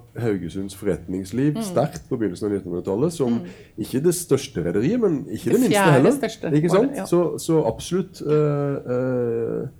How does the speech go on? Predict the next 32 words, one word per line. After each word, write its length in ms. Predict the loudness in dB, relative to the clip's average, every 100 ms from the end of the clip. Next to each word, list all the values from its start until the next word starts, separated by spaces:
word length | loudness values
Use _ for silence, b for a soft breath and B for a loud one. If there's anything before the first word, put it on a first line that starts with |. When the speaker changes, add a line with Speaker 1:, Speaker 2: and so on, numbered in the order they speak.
| b b b
Speaker 1:
spiller 380 | -2 2 4 2
i 40 |
en 100 | 2 0
høy 140 | 0
divisjon, 440 | 0 -4 0 0 2
Speaker 2:
Mm. 60 |
Speaker 1:
men 200 | 0 0 -2
hva 140 | -2 -2
står 300 | -2 0 2
igjen 340 | 2 0 -4 -10 -12
etter 240 | -8 -4
de 140 | -2 0 0 -2 -6
i 60 | 0
dag? 240 | 0 0 -6 -8
I 80 | -6
Speaker 2:
Ja, 160 | -4 -6 -8 B B B -10
det, 240 | -8 -8 -10 b b b b -20 -20 -10
det 100 | -6
var 100 | -4
vel 100 | -6
kanskje 320 | -8 -6 -4
det 160 | -4 -6
som 280 | -6 -8 -8 -8 -2
egentlig 400 | -2 -2 0 2
gjorde 160 | 2
at 100 | 2
jeg 160 | -2 -6 -10 -14
i 140 | -10 -6 -6
utgangspunktet, 680 | -6 -6 -8 -6 -6 -4 -2
for 80 | 2
å 80 | 2
liksom 300 | 0 -6